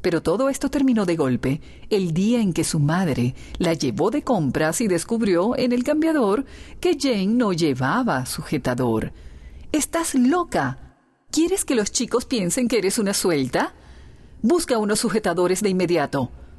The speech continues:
Vaya que sin sujetador". Y así comenzó el largo camino de Jane a ser una chica buena.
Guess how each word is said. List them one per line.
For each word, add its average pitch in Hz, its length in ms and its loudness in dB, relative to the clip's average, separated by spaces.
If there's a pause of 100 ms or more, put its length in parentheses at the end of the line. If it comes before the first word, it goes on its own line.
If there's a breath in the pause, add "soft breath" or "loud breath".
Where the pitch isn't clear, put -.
Vaya 170 380 0
que 185 120 0
sin 185 200 0
sujetador". 147 800 0 (1000)
Y 226 120 4
así 220 260 0
comenzó 294 560 2
el 165 160 2
largo 139 340 0
camino 214 460 2
de 220 160 0
Jane 196 440 2 (340 loud breath)
a 330 100 0
ser 156 340 0
una 147 360 0 (140)
chica 208 480 0
buena. 156 640 0